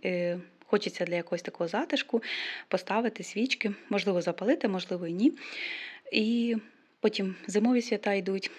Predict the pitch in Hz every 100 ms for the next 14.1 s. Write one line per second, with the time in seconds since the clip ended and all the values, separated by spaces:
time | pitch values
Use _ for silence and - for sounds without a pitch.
0 | - 196 185 180 175 180 175 170 170 196
1 | 285 - _ 196 - 190 - - - 202
2 | 196 _ _ 285 294 - - 240 226 208
3 | 185 175 175 220 240 254 - - - -
4 | - 190 190 190 180 208 202 - 220 190
5 | 185 240 247 214 208 196 202 - - 202
6 | 185 180 170 170 - 175 175 175 220 311
7 | 302 262 254 - - - 196 185 196 190
8 | 185 - - 196 202 180 175 175 - 170
9 | 175 180 - 359 480 - 202 196 190 185
10 | 180 180 - 175 180 175 175 175 185 -
11 | 185 85 82 165 _ - 196 180 240 320
12 | 294 285 - - - - - - - _
13 | _ _ 220 202 202 196 208 208 208 196